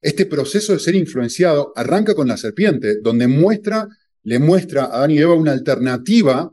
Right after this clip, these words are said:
de valor y le dice que, que si tú entiendes que tú vas a llegar a ser como Dios y vas a llegar a ser igual a Dios, tú harías justamente esto que Dios te ha dicho que no hagas.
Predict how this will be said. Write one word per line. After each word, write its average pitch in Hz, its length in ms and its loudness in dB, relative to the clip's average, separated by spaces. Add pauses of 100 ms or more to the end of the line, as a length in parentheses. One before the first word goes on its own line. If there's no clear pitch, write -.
de 127 120 2
valor 123 460 2 (280)
y 127 120 -6
le 123 100 2
dice 131 280 0
que, - 280 -16
que 107 120 -10
si - 240 -10
tú 226 160 4
entiendes 175 800 -2 (240)
que 113 120 -4
tú 185 160 2
vas 233 160 2
a 190 40 -6
llegar 151 280 -4
a 147 60 -4
ser 156 180 -6
como 113 240 -6
Dios 127 220 0
y 107 40 -8
vas 127 160 -4
a 156 40 -4
llegar 139 300 2
a 127 40 -4
ser 143 140 -6
igual 135 220 2
a 117 40 0
Dios, 120 360 0 (200)
tú 185 160 4
harías 196 240 0
justamente 190 680 0
esto 208 180 -2
que 135 100 -4
Dios 147 160 -2
te 147 80 -4
ha - 20 0
dicho 147 220 -2
que 127 60 -2
no 120 140 2
hagas. 107 380 -2